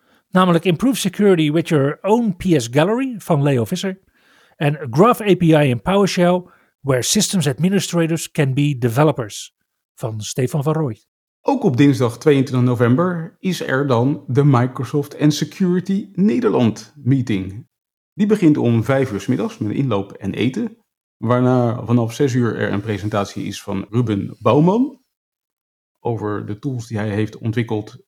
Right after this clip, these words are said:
Speaker 2: ter ondersteuning van Blue Teams. Vervolgens, eh, na de pauze een presentatie van Pouyan Kabazi, Driving Security into Every Aspect of the Development Lifecycle.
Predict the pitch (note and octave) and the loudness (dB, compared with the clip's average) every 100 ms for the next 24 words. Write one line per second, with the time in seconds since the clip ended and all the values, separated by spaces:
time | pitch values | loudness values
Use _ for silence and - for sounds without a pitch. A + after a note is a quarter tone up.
0 | _ - A2 G2+ - B2 A2 G2 F#2+ A2+ | _ -8 -4 -4 -4 -2 0 0 -2 -6
1 | G#2 G2+ G2+ F3+ F#3 A3 D4 - - _ | -6 -4 -4 -4 -4 -4 -4 -6 -18 _
2 | _ _ _ _ _ _ _ _ _ _ | _ _ _ _ _ _ _ _ _ _
3 | _ _ _ _ _ _ _ _ - A3+ | _ _ _ _ _ _ _ _ 0 2
4 | C4+ A3 G3 - - - F3+ E3+ D#3 D3+ | 4 4 0 -2 -10 -6 0 4 6 6
5 | F3+ E3 D#3 F3 D#3 C3+ C#3+ B2 A#2+ A2 | 6 2 2 4 4 4 2 2 4 2
6 | A2 A#2+ A2 A2+ A2+ A2 A#2 G2+ G2+ G2 | 0 -2 -2 0 -2 -2 -4 -2 -2 -2
7 | - G#3+ E3+ B2+ A2 - A2+ E3 F#3 G#3 | 0 2 4 4 2 0 2 4 4 4
8 | B3+ A3 - _ G#2+ F3 F3+ E3 D3+ - | 4 2 -4 _ -2 0 2 0 -2 0
9 | G3 D#3 C#3 C3 C#3 C3 D3 G3+ E3 D#3+ | 4 4 4 2 2 2 0 0 0 0
10 | D#3+ - C3 - - B2+ A2 A2 A2 C#3+ | 0 -2 -4 -4 -8 -6 -2 -2 2 2
11 | F3+ F#3+ G3 G3+ G3 G#3+ G3+ - C4+ B3+ | 2 0 2 2 0 -2 -2 -2 -8 -10